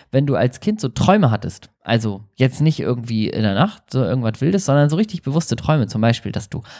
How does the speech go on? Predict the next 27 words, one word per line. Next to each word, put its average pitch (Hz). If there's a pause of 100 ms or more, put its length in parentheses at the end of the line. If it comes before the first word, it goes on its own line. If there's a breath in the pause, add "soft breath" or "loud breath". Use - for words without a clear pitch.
(120)
Astronaut 117
werden 110
wolltest 107
oder 90
Astronautin 139 (320 loud breath)
oder 92 (500 loud breath)
was 104
wollen 104
Kinder 101
noch 147
werden? 113
Tierärzte, 123
Feuerwehrmänner, 98
Polizisten 131
oder 294
auch 180
sehr 190
unrealistische 110
Dinge. 92
Zum 127
Beispiel 110
auf -
dem 196
Mond 143
wohnen 139
und, 110
ähm, 104